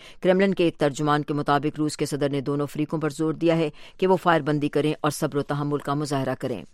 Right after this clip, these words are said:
کینیا کی گریسا یونیورسٹی میں طالب علم یونیورسٹی پر کیے گئے حملے کی پہلی برسی منا رہے ہیں۔ اس حملے میں ایک سو اڑتالیس افراد ہلاک ہو گئے تھے۔ سرکاری عہدیدار بھی کچھ یادگار تقریبات کا اہتمام کر رہے ہیں، اگرچہ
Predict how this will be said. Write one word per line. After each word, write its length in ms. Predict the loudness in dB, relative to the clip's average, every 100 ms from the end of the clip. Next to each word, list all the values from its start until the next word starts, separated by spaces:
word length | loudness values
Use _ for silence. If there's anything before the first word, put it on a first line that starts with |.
| _ -20 -20 -20 -20 -20 -20 -8
کینیا 280 | 2 4 4 2
کی 200 | -4 -4 2
گریسا 320 | 4 4 4
یونیورسٹی 580 | 2 2 2 0 0 -2
میں 120 | -2 0
طالب 260 | 2 2 0
علم 140 | -2 -2
یونیورسٹی 520 | -2 -2 -4 -4 -4
پر 120 | -4
کیے 260 | -4 0 0
گئے 80 | 0 -2
حملے 220 | -2 -2
کی 120 | -4
پہلی 300 | -4 -2 -2
برسی 300 | -4 -4 -6
منا 260 | -4 -4 -2
رہے 120 | -2
ہیں۔ 160 | -4 -8 -14 -8
اس 200 | -2 0
حملے 220 | 2 2 2
میں 120 | 2
ایک 240 | -2 -4
سو 120 | 0 0
اڑتالیس 480 | 0 4 4 4 -2
افراد 300 | 2 2 2 -2 0
ہلاک 280 | 4 4 2
ہو 100 | -4
گئے 120 | -4 -4
تھے۔ 220 | -4 -6 -8 -20 -20 _ -20 -20 -20 -20 -20 _ -18
سرکاری 460 | -2 0 6 6 6
عہدیدار 420 | 4 4 6 6
بھی 140 | 4 2
کچھ 220 | 2 4
یادگار 340 | 2 4 2
تقریبات 560 | 2 0 0 2 2 2
کا 100 | 2
اہتمام 440 | 2 0 0 0
کر 140 | 0 -2
رہے 120 | 0
ہیں، 180 | 0 -2 -8 -6 2
اگرچہ 380 | 4 4 2